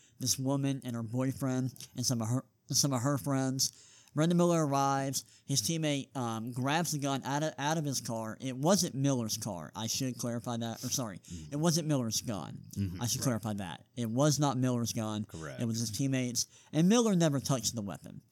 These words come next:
Speaker 1: But Miller's teammate grabs the gun, hands it to somebody else, um, indicates that the gun's loaded,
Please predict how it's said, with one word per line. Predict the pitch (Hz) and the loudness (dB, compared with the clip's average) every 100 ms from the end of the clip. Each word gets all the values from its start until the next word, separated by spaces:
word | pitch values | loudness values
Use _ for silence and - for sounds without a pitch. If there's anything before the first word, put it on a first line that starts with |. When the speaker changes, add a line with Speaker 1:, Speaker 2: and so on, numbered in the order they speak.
| - - _ - | -20 -20 _ 0
Speaker 1:
But | 156 | 4
Miller's | 165 160 143 | 6 6 4
teammate | - 220 165 123 - 139 | 2 2 2 0 -4 -4
grabs | 131 165 185 | 2 4 4
the | 160 | 4
gun, | 143 139 139 - - _ | 4 4 2 -4 -20 _
hands | - 156 165 | -2 2 2
it | 180 | 0
to | 156 | 2
somebody | 160 147 127 | 2 2 0
else, | 110 104 - - - _ _ _ _ _ - _ | -2 -6 -2 -2 -2 _ _ _ _ _ -20 _
um, | 127 123 120 - | 0 0 0 2
indicates | 160 165 123 156 147 | 2 4 2 2 2
that | 143 | 0
the | 131 | 0
gun's | 127 131 123 | 0 0 0
loaded, | 131 151 156 156 151 | 0 2 2 0 -2